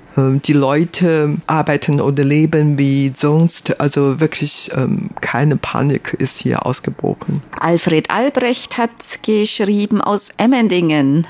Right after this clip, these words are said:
Speaker 2: einen Empfangsbericht vom achtundzwanzigsten Februar und er hat uns auch einige Artikel mitgeschickt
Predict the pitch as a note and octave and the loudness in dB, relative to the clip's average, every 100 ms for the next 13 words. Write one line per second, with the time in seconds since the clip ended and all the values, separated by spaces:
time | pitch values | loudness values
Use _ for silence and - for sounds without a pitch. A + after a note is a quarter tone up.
0 | - - D#3+ E3+ F3+ F3+ F3 E3+ - - | -6 -4 0 2 2 2 2 0 0 -2
1 | C4 - D#3+ - - - - - F3+ - | -2 0 -2 -2 -2 -4 -4 -4 -4 -2
2 | C#3+ - - - - - - - A#3 - | -2 -2 -4 -6 -4 -4 -2 0 0 0
3 | D#4 D4+ - - - - A3+ C#4 - - | -2 -2 -6 -12 -8 -2 2 2 0 -4
4 | G#3 F#3+ G3+ G3+ - - F3 - D3 F3 | -2 -2 -2 -4 -2 -2 -2 -2 -2 -2
5 | F#3+ - - - - F3+ F#3+ A3+ A#3 G#3 | -2 -4 -10 -14 -4 -2 2 2 2 2
6 | G3+ F#3+ F#3 F3+ F3+ - - - - - | 0 0 0 0 -2 -4 -6 -2 -4 -2
7 | D#4 D#4+ - - A3 A3+ A3+ - - - | 0 -2 -4 -4 2 2 2 0 -6 -12
8 | - _ - G3+ G3+ G#3+ - - G#3+ G3+ | -14 _ -2 0 2 0 -4 -4 -2 -2
9 | G3+ - - - - - | -4 -12 -10 -10 -12 -12